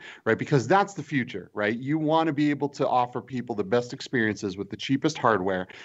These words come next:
and cloud is the way to do that. Now, if, if you put on your Quest and you turn it on, and the very first thing that happens is you don't go into your Oculus Home,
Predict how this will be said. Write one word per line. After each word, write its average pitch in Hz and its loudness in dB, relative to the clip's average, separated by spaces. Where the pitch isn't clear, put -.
and 104 0
cloud 156 2
is 160 0
the 165 -6
way 175 2
to 160 2
do 233 -4
that. 123 0
Now, 117 0
if, 135 -4
if 135 -4
you 143 -4
put 196 2
on 202 4
your 190 -2
Quest 139 0
and 113 -4
you 127 -2
turn 160 -4
it 151 2
on, 117 2
and 113 -8
the 98 -6
very 127 2
first 160 -2
thing 156 -2
that 139 0
happens 117 -4
is 101 -10
you 127 0
don't 160 -2
go 143 2
into 185 -4
your 110 2
Oculus 101 -6
Home, 90 -6